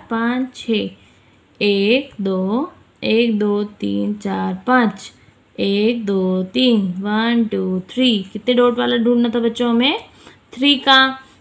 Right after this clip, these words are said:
तो हमने इसको ऐसे यहाँ पे ढूंढ लिया। तो हम इसको थ्री से मिला देंगे। ये देखिए बच्चों, हो गया। बच्चों, ये करने से आपको क्या होगा?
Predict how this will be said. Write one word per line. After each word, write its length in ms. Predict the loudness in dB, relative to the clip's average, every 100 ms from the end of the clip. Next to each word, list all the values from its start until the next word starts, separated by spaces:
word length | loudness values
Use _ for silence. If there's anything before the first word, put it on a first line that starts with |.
| -4
तो 60 | 0
हमने 360 | 2 2 0 0
इसको 340 | -2 0 2
ऐसे 360 | 2 2 2 2 2 -4 -8
यहाँ 240 | -4 -4 0
पे 120 | 0 0 -6 _ _ 0
ढूंढ 300 | 2 4 2
लिया। 400 | 4 4 4 2
तो 180 | 0 0
हम 140 | 2
इसको 380 | 0 0 0 2 0 -8 _
थ्री 280 | -4 0 0
से 440 | -2 -2 0 0 -2 -8 -12 -4
मिला 320 | 0 4 4
देंगे। 440 | 2 2 2 2 0 -6 _ _ _ _
ये 60 | -6
देखिए 300 | -4 0 -2
बच्चों, 360 | -2 -4 -2 -2 -4 -16 -6
हो 160 | 0 0
गया। 320 | 2 0 0 -2 -10 -20 -20 -10
बच्चों, 280 | -8 -4 -2
ये 200 | 0 0
करने 320 | 0 -2 -2
से 240 | -4 -2 -4
आपको 380 | -4 -6 -6 -8
क्या 200 | -4 -4
होगा? 440 | -4 -4 -2 -4